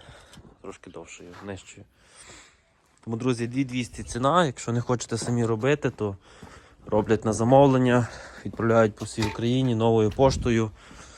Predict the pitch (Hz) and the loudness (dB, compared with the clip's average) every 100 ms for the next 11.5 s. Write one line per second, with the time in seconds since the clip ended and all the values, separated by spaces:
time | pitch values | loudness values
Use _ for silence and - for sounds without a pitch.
0 | - - - - - _ - - 98 104 | -20 -20 -20 -20 -20 _ -12 -4 0 0
1 | 117 120 117 110 107 107 131 135 151 147 | 0 4 6 6 2 0 0 4 2 2
2 | 131 113 107 113 113 104 - 104 104 101 | -2 0 0 0 -2 -2 -4 -2 -2 -2
3 | 98 120 143 131 117 117 123 117 113 110 | -4 0 2 2 2 0 2 2 2 0
4 | 107 107 104 104 - - 101 98 101 95 | -2 -2 -4 -4 -10 -12 -8 -8 -8 -4
5 | 131 117 127 117 - 110 98 110 107 104 | -4 2 2 2 -2 -10 -6 -2 -2 -2
6 | 104 101 101 - 101 101 98 98 92 - | -4 -6 -8 -10 -8 -6 -6 -8 -14 -14
7 | 92 95 90 101 87 87 90 _ - - | -10 -10 -8 -8 -8 -8 -14 _ -20 -20
8 | - - - - _ _ - 139 - 123 | -20 -20 -20 -20 _ _ -4 -2 0 2
9 | 113 - 131 117 110 110 107 104 98 92 | 0 0 -4 -4 -6 -6 -4 -6 -6 -4
10 | 120 117 - 101 110 107 - 92 92 - | 0 0 -2 -6 -4 -6 -8 -14 -14 -18
11 | - 104 101 104 98 | -14 -12 -8 -6 -8